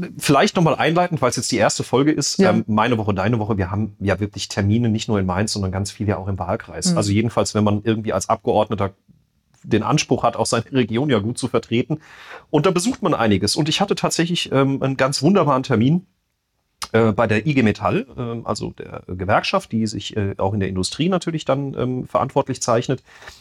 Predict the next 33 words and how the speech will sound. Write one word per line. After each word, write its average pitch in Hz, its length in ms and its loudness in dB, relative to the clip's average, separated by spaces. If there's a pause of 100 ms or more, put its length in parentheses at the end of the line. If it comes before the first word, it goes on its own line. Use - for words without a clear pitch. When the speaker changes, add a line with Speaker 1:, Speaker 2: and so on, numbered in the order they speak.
(140)
Speaker 1:
Da - 80 2
gab's 170 220 -2
eine 170 100 4
Jubilarfeier, 143 880 0 (180)
äh, 131 180 2
in 127 140 -2
Pretzenheim. 208 640 -2
Das, - 300 -2
äh, 92 160 0
ist - 140 -8
bei 104 80 0
mir 104 140 4
im 95 60 2
Landkreis 101 320 -2
Bad - 180 -8
Kreuznach. 156 500 0
Übrigens 131 380 -2
nicht 127 160 0
mein 98 160 0
Wahlkreis. 135 720 0 (360)
Äh, 120 320 2
den, 104 260 2
äh, 95 320 -8
betreut - 300 -2
eigentlich 113 220 0
der 110 100 2
Michael 101 280 0
Simon 151 320 -2
im 190 60 -6
Bereich 170 300 -2
Bad - 120 -4
Kreuznach, 151 520 -2
aber 135 400 2